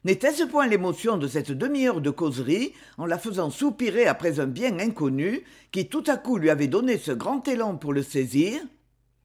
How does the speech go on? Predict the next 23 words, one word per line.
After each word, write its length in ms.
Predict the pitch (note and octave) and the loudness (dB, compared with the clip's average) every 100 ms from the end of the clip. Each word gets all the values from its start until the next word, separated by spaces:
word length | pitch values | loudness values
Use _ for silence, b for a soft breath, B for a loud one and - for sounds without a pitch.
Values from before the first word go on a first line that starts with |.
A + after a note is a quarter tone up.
| _ b b b C#3 | _ b b b -2
Elle 140 | D#3 | 0
retrouvait 560 | D3+ D4 D4+ C4+ B3 D3 | 2 0 0 0 0 -2
au 60 | |
fond 220 | C3+ C4 | -2 -2
de 100 | C4 | -2
sa 160 | G#3+ D#3 | 0 0
mémoire, 640 | C#3+ C#3 C3 D#3+ A#3+ C#4 C#4 B B | 0 0 0 0 -2 -4 -8 B B
tout 200 | - D4+ | -2 0
au 60 | F#3+ | 2
fond, 400 | - D3 F3+ C4 B B _ | 0 -2 -2 -4 B B _
cette 300 | G#3 F#3 - | 0 0 -4
tristesse 480 | C4+ D4+ C#4+ - | -2 0 0 0
vague 560 | D3+ C3 C#3+ G#3 A#3+ D4 B B | -2 0 0 0 -2 -6 B B
qui 80 | F#3+ | -2
lui 100 | E3+ | 2
avait 220 | F3+ G#3+ | 2 2
fait 200 | B3+ E3+ | 0 -2
croire 400 | - C#3+ G3+ C4+ | -2 0 0 2
et 100 | G3 | 2
dire 300 | D3+ F#3 C#3+ - | 2 0 -2 -2
tant 140 | C#4+ | 0
de 160 | A#3 D#3+ | 2 0
fois 440 | - C3+ F#3 C#4 | 0 -2 -2 -2